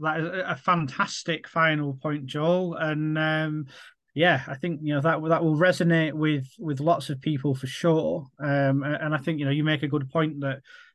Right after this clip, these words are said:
you know, be aware of what you can and can't do, but, you know, make sure you, you exercise your, your, your rights as much as you can. Um,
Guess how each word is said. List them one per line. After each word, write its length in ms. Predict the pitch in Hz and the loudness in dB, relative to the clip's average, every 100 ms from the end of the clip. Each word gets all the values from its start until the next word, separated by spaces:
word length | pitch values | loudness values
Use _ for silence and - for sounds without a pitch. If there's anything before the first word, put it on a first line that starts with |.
| _ | _
you 80 | 135 | -2
know, 60 | 139 | 0
be 240 | 131 151 | 2 4
aware 560 | 151 156 160 156 156 147 | 6 6 6 6 4 2
of 120 | 135 | 0
what 160 | 160 | -2
you 80 | 156 | -4
can 220 | 135 170 | -2 0
and 180 | 156 147 | 2 0
can't 280 | 156 156 135 | -2 -2 -2
do, 340 | 165 156 143 131 | 0 0 0 -4
but, 140 | 147 - | -8 -8
you 120 | 147 | -2
know, 200 | 143 139 165 - | -2 -2 -10 -10
make 300 | 170 160 147 | -4 -2 -2
sure 260 | - 156 151 | -2 0 2
you, 320 | 147 143 139 135 - _ | 4 4 2 -2 -16 _
you 120 | 143 | -4
exercise 1080 | 151 - 160 131 147 143 143 131 131 - - | -4 -4 -4 0 2 4 4 4 2 -4 -12
your, 240 | - 139 139 | -8 -6 -2
your, 220 | 143 135 | -2 0
your 180 | 147 143 | 2 4
rights 320 | 160 156 131 | 4 2 0
as 100 | 139 | -4
much 220 | 151 131 | -4 -4
as 100 | 135 | -4
you 80 | 135 | -4
can. 420 | - 180 190 220 - - _ _ _ | 0 4 6 4 2 -20 _ _ _
Um, 840 | 156 170 175 180 180 175 175 175 | 0 4 4 4 4 2 0 -4